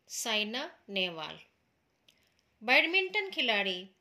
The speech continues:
साइना नेहवाल ने अपने अनोखे खेल प्रदर्शन का जादू न सिर्फ भारत में बल्कि पूरे विश्व में चलाया है और अपनी अद्भुत खेल प्रतिभा से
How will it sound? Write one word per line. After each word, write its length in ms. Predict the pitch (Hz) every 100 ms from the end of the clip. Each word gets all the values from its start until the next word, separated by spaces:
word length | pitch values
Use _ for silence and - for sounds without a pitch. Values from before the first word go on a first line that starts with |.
| _ -
साइना 400 | - 262 294 330
नेहवाल 460 | 302 226 208 214 240
ने 200 | 254 240
अपने 360 | 208 196 220
अनोखे 500 | 214 214 226 240 285
खेल 280 | 285 254 254
प्रदर्शन 560 | 269 214 202 196 240 233
का 140 | 226
जादू 480 | 190 196 190 196 175 - _ - _ -
न 120 | 233
सिर्फ 380 | 233 285 285 -
भारत 460 | 185 196 208 247 233
में 280 | 196 185 - _ _ -
बल्कि 320 | 226 233 247
पूरे 380 | 247 262 294 320
विश्व 420 | 247 226 - 220
में 140 | 214
चलाया 460 | 208 202 175 156 156
है 260 | 165 175 - _ _ _ _ -
और 140 | 220
अपनी 480 | 220 247 247 269 302
अद्भुत 500 | - 214 202 240 262
खेल 280 | - 262 285
प्रतिभा 540 | 240 208 220 202 226
से 320 | 226 208 185